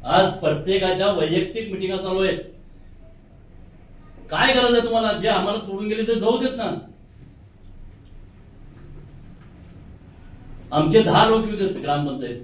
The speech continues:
प्रामाणिक येऊ देत. आज बऱ्याच ठिकाणी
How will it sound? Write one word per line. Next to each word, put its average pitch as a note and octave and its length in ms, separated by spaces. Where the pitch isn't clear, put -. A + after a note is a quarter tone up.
प्रामाणिक D#3+ 460
येऊ - 100
देत. G2+ 200
आज D3 260
बऱ्याच E3+ 340
ठिकाणी E3+ 480